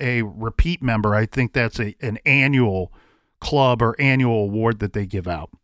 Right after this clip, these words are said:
In nineteen ninety, Charlotte was named Woman of the Year by the American Businesswomen's Association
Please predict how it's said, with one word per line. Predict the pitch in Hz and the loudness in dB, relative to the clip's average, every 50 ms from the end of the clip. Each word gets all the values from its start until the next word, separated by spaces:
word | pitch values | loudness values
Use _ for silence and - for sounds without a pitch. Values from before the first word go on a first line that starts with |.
| _ _ _ - - - - - - _ _ | _ _ _ -20 -20 -20 -20 -20 -20 _ _
In | - 156 147 147 | 0 2 2 4
nineteen | 156 196 240 - - 247 214 170 | 4 4 4 2 2 2 4 4
ninety, | 151 151 156 156 139 123 | 4 4 4 2 2 0
Charlotte | 110 - - 160 147 156 165 165 160 151 - | -2 0 2 2 2 4 4 2 0 -2 0
was | 135 131 127 107 104 | -2 -2 -2 -2 -2
named | 117 123 127 131 131 127 110 104 98 104 | 0 0 2 4 4 2 2 0 -2 -2
Woman | 110 123 147 160 165 180 175 | 2 2 2 4 4 2 0
of | 165 - 151 143 117 | 0 -2 -4 -2 -2
the | 120 120 | -4 -4
Year | 110 107 113 135 170 180 160 117 95 90 85 - _ _ _ _ _ _ _ - | -4 -4 -4 -2 0 0 0 0 0 -4 -8 -12 _ _ _ _ _ _ _ -2
by | 123 120 123 123 127 | 2 4 4 4 4
the | 127 120 127 123 123 131 | 2 2 0 0 0 -2
American | - 120 113 120 120 127 139 143 143 139 - 143 123 107 98 | -2 -2 -2 0 2 2 2 2 2 2 0 0 0 0 0
Businesswomen's | 98 135 135 139 123 131 143 135 - - 131 131 135 139 135 135 127 113 | 0 0 0 0 0 0 0 0 0 -2 -2 0 2 2 2 2 0 0
Association | 113 - - 131 123 120 - - 110 107 113 123 123 - - 139 143 147 143 135 | -4 -4 -2 -2 -2 -2 -4 -4 -4 -2 0 0 -2 -2 -2 -2 -2 -2 -2 -4